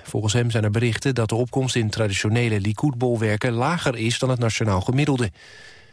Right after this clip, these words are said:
De stembureaus zijn open tot negen uur Nederlandse tijd en kort daarna komen de eerste exit polls. In de peilingen ging Likud aan de leiding. Likud vormt een blok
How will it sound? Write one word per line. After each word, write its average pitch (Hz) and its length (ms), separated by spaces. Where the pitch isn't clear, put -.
De 135 100
stembureaus 147 480
zijn 147 120
open 135 220
tot 127 240
negen 139 440
uur 123 160
Nederlandse 101 480
tijd 143 420
en 117 120
kort 120 180
daarna 120 300
komen 165 260
de 160 60
eerste 139 340
exit 127 380
polls. 101 380
In - 60
de 113 60
peilingen 156 400
ging 180 220
Likud 170 380
aan 156 140
de 156 60
leiding. 110 600
Likud 110 440
vormt 123 320
een 104 120
blok 156 260